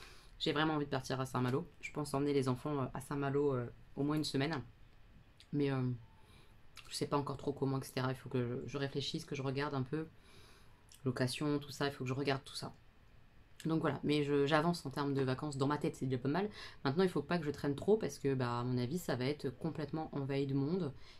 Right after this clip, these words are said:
Et je vais me retrouver, genre, le bec dans l'eau, euh, avec rien et à pouvoir partir nulle part. Il faut que je me méfie.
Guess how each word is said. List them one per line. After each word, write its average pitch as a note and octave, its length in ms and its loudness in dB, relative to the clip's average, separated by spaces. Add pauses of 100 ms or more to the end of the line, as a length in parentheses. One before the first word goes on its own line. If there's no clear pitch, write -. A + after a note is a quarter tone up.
(180)
Et C3 200 4
je B2 80 -4
vais C3+ 80 4
me C3+ 60 6
retrouver, C#3+ 360 2
genre, C#3+ 260 4
le A#2+ 80 4
bec D3 160 4
dans C#3+ 160 4
l'eau, D#3+ 300 6
euh, B2+ 120 4
avec C3+ 240 0
rien D#3+ 340 0
et D3 140 2
à A#2+ 100 0
pouvoir C3 360 -6
partir D3 300 -6
nulle D3+ 160 0
part. A#2+ 220 -2 (220)
Il - 40 -18
faut D3 80 0
que C3+ 40 4
je D3 60 4
me D3 60 4
méfie. C#3+ 280 0